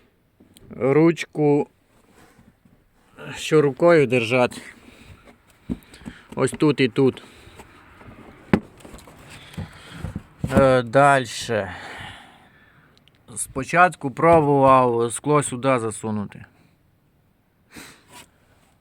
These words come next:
Воно сюди мені ніяк не йшло. Не заходило, і потім мені прийшло в голову зняти ось цю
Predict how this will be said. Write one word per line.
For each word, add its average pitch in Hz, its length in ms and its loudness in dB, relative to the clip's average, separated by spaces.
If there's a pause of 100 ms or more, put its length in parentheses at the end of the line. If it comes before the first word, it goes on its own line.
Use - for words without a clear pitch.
(180)
Воно 143 360 0
сюди 147 320 4
мені 131 280 -2
ніяк 120 380 -2
не 104 200 -8
йшло. 147 540 4 (1900)
Не 127 100 -8
заходило, 131 800 0
і 131 120 -8
потім 151 540 0
мені 131 300 -2 (1300)
прийшло 135 380 -2
в - 20 -2
голову 131 500 4
зняти 117 480 -4
ось - 440 -6
цю 120 220 -10